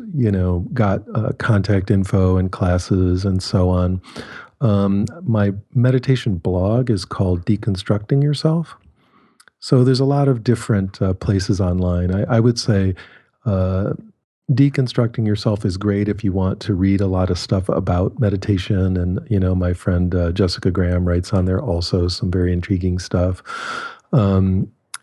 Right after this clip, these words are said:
and, uh, Meditation with Michael, if you're interested in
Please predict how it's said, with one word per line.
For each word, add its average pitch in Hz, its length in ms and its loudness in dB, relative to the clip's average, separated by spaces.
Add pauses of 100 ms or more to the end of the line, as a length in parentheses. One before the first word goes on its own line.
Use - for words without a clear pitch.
and, 92 440 4
uh, 98 80 2
Meditation 107 560 0
with 95 120 0
Michael, 92 400 2
if 95 340 0
you're 95 180 0
interested 98 880 0
in 90 500 0